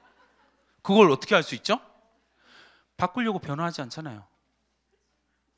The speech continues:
바꾸려고 시도하지 않잖아요. 그 말은 만족스러운 거예요. 정확하게 말씀드릴까요? 공부와, 어, 놀이의 균형 상태예요.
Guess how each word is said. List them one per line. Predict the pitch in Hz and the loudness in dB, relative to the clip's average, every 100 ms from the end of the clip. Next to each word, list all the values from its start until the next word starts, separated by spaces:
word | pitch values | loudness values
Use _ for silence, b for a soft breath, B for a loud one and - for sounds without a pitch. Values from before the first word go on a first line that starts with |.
| _ - | _ -2
바꾸려고 | - 277 254 226 | -2 0 -2 -2
시도하지 | - 214 254 226 | -4 -2 -2 -2
않잖아요. | 175 240 208 139 98 - - | -4 -4 -4 -6 -10 -18 -10
그 | 208 | 0
말은 | 233 262 330 B B _ | 2 4 0 B B _
만족스러운 | 202 269 - 269 294 233 | -8 -8 -6 -6 -6 -4
거예요. | 165 135 87 _ _ _ _ _ | -4 -6 -10 _ _ _ _ _
정확하게 | - 143 - 180 | -6 -6 -4 -4
말씀드릴까요? | 131 - 143 143 135 127 247 B B B B | -4 -6 -10 -8 -2 2 0 B B B B
공부와, | - 127 123 135 165 147 139 143 b b b - | -12 -10 -10 -6 2 4 4 0 b b b -14
어, | 110 110 110 | -10 -10 -4
놀이의 | 156 180 156 139 190 226 | -2 0 -2 -2 -2 -6
균형 | - 127 147 190 | -12 -6 -4 -4
상태예요. | - 131 - - - - | -6 -10 -14 -16 -16 -18